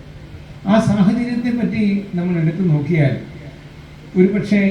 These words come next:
ഇതിന് ചുറ്റുമൊക്കെ പണ്ട് കാലങ്ങളിലെ ഉള്ള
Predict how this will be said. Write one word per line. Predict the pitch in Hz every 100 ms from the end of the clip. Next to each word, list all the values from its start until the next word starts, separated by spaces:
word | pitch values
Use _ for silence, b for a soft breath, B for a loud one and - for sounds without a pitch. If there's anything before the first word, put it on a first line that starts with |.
| - 180
ഇതിന് | 170 202 -
ചുറ്റുമൊക്കെ | 180 - 208 160 170 170 143 127 - - - - - - 185
പണ്ട് | 202 226 240
കാലങ്ങളിലെ | 190 196 202 202 196 196 170
ഉള്ള | 156